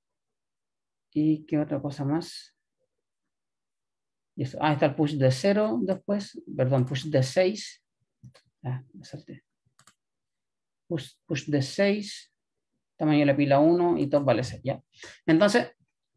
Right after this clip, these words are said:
eh, resultó ahora mucho más, eh, amigable. ¿Por qué? Porque se entiende el concepto de pila. Si ustedes lo entienden, lo van a hacer fácil, ¿ya? Entonces, acá la clave es que ustedes entiendan la estructura de datos. Y lo van a poder implementar en lo que sea,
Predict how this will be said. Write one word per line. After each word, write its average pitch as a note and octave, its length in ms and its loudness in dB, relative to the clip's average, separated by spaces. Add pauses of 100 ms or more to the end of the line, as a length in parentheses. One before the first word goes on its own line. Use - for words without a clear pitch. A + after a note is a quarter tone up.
(520)
eh, D3 320 4
resultó E3 500 2
ahora G3+ 320 6
mucho G3+ 360 2
más, F3+ 280 2 (180)
eh, D3+ 240 -4
amigable. D3+ 640 2
¿Por E3 240 0
qué? A#3 320 -4 (160)
Porque D#3+ 320 0
se C#3 140 -2
entiende F#3+ 460 2
el F#3+ 100 -2
concepto E3+ 460 0
de D#3 120 0
pila. - 260 -4
Si - 140 -12
ustedes E3 200 4
lo D#3+ 80 4
entienden, E3+ 420 0
lo F3 80 0
van D#3 140 2
a - 20 2
hacer D3 200 -2
fácil, - 380 -4 (420)
¿ya? C#3 200 -6 (160)
Entonces, - 280 -4
acá D3 200 2
la C#3+ 140 4
clave F#3 280 4
es G3 60 -2
que E3 100 -4
ustedes D#3+ 240 2
entiendan F3 460 0
la E3 80 0
estructura D#3 420 -2
de C#3+ 80 2
datos. - 240 -2 (1700)
Y C#3+ 80 2
lo C#3 80 6
van D3 120 8
a C#3+ 80 4
poder D3 140 6
implementar C3+ 420 2
en C#3 80 0
lo C3 100 0
que A#2 100 -4
sea, - 200 -10